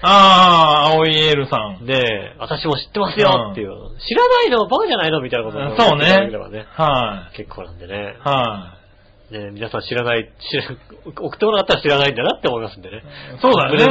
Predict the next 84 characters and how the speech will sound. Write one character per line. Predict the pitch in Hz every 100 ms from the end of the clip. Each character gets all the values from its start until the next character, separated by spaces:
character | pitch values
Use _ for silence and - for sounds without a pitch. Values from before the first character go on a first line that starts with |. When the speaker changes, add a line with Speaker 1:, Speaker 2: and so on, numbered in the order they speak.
| -
Speaker 2:
中 |
で | 117
こ | - 113
っ |
そ | -
り | 185
ね。 |
Speaker 1:
あ、 | 160
だ | 151
か |
ら | 139
知 | 127 165
っ | 160
て | -
る | 196 190
人 | -
は | 202 151 127
ぜ | 151
ひ | 139
ね、 | 135 156 135 98
Speaker 2:
う | 107
ん。 | 104 85 - _ -
Speaker 1:
は | 143 135
い、 |
ど | 131 165
の | 165
ぐ |
ら | 160 160
い |
可 | 160 156
愛 | 147
い |
の | 123 101
か | 131
ね。 | 196
Speaker 2:
ね | 131
え、 | 131 104 - - -
Speaker 1:
は | 131
い。 | 110
Speaker 2:
教 |
え | 90
て |
い | 92
た |
だ | 87
き |
た | 92
い | 85
と |
思 | 92 95
い |
ま | 113 120
す。 | 113 - _ 147
Speaker 1:
は | 156 151 147
い、 | 139
あ | 139
り | 139
が | 131
と | 131
う |
ご | 123
ざ | 127
い | 127
ま | 127
す。 | 127 160
Speaker 2:
う | 160 156 151 151 156 156 160 151
ん。 |
Speaker 1:
そ | 185 202
ん | 208
な | 214
も | 220 214
ん | 170
だ | 135
っ | -
た |
か | 127
な？ | 170 220 - - - - - _ - - _ _ -
今 | 143 139
週 | 135 139 131 127
の | 139 151 - - -
テ | 143 120
ー |
マ | 110
は。 | 120 147 -